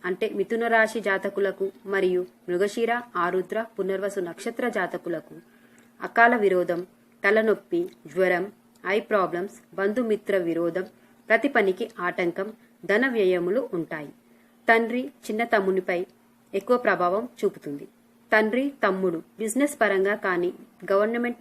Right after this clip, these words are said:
పరంగా కానీ చిన్న చిన్న ప్రయాణాలు చేస్తారు. తల్లిదండ్రులకు మనశ్శాంతి ఉండదు. ఈ నెల కుజుడు కూడా గోచారంలో మిథున రాశిలో ఉన్నాడు కాబట్టి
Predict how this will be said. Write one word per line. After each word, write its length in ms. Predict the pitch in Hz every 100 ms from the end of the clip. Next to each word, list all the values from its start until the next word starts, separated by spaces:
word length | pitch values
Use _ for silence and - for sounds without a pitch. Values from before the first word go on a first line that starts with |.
| -
పరంగా 360 | 180 175 190
కానీ 500 | 214 - - 180 170 220 - - - _
చిన్న 200 | 254 262
చిన్న 280 | 269 240
ప్రయాణాలు 600 | 226 208 185 180 175 185 240 220
చేస్తారు. 400 | 170 - 147 - _ _ _ _ -
తల్లిదండ్రులకు 800 | 254 320 294 214 202 196 240 -
మనశ్శాంతి 600 | 277 202 - 196 175 254 -
ఉండదు. 260 | 165 151 147 - _ _ _ _ _ _ 254
ఈ 180 | 277
నెల 320 | 285 214 185 180 - -
కుజుడు 280 | 240 220 285
కూడా 320 | 277 214 214
గోచారంలో 600 | 202 196 202 233 208 202
మిథున 320 | 196 226 254
రాశిలో 360 | 247 220 214 208
ఉన్నాడు 380 | 185 185 208 214
కాబట్టి 480 | 202 170 165 -